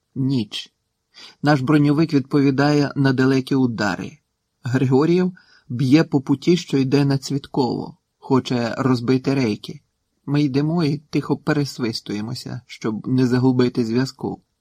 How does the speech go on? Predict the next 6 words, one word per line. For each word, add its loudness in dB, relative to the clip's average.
І 2
от 2
чорну 2
тьму -2
перед 0
нами -4